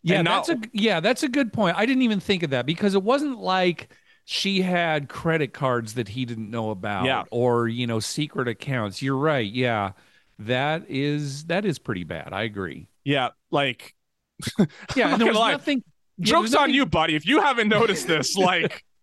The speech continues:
Speaker 2: she's not
Speaker 1: Yeah.
Speaker 2: the, she's not the square here, <laughs> I don't think.
Speaker 1: Yeah, and there's no, there was nothing to indicate that she was in charge of the finances
Speaker 2: Yeah.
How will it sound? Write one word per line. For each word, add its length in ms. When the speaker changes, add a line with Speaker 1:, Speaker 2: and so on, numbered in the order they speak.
Speaker 2:
she's 340
not 280
Speaker 1:
Yeah. 60
Speaker 2:
the, 20
she's 320
not 200
the 80
square 400
here, 220
<laughs> 40
I 100
don't 100
think. 260
Speaker 1:
Yeah, 220
and 100
there's 140
no, 140
there 100
was 160
nothing 460
to 120
indicate 640
that 500
she 380
was 220
in 120
charge 340
of 80
the 80
finances 680
Speaker 2:
Yeah. 260